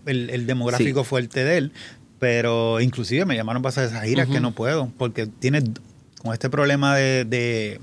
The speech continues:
Speaker 1: de los inmigrantes,
Speaker 2: Ujú.
Speaker 1: etcétera, tiene dos de los coristas que no pueden viajar.
Speaker 2: Ok.
Speaker 1: Y él me preguntó que si podía hacer la gira con él. Lo que pasa es que yo estoy de media tour, no puedo, pero
Speaker 2: Claro.
Speaker 1: ahora mismo están en Colombia. Este,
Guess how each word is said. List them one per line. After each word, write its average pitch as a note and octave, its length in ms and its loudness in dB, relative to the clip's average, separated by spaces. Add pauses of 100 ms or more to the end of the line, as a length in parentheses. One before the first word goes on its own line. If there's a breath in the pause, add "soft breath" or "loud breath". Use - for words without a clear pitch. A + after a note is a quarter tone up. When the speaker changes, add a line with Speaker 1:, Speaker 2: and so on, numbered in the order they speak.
Speaker 1:
de B2 140 -4
los B2+ 160 -2
inmigrantes, B2 480 -2
Speaker 2:
Ujú. D3+ 80 2
Speaker 1:
etcétera, D#3+ 380 2
tiene A#2+ 220 0
dos A#2+ 180 0
de B2+ 60 0
los C#3 120 0
coristas C#3 400 -2
que D3+ 120 -6
no C3 80 0
pueden B2+ 240 -2
viajar. B2 420 -4
Speaker 2:
Ok. A#2 360 4 (440)
Speaker 1:
Y B2+ 60 -2
él A#2+ 80 2
me A#2+ 180 0
preguntó C3 600 0
que D3+ 80 -2
si C3 140 -4
podía A#2+ 240 0
hacer B2+ 200 0
la B2+ 140 2
gira C3 280 2
con C3 200 -2
él. G3 180 2 (100)
Lo C3+ 120 0
que A#2+ 120 0
pasa A#2+ 220 -2
es - 60 -6
que C3+ 80 2
yo C#3+ 60 4
estoy C#3 180 -2
de B2 100 2
media A2+ 280 0
tour, E3+ 180 0
no A#2 160 -2
puedo, B2+ 420 -2
pero A#2 160 0
Speaker 2:
Claro. A#2+ 120 4
Speaker 1:
ahora D3+ 140 4
mismo D#3 280 0
están C3 240 0
en C3 100 0
Colombia. B2 460 -4 (520 loud breath)
Este, A#2+ 920 2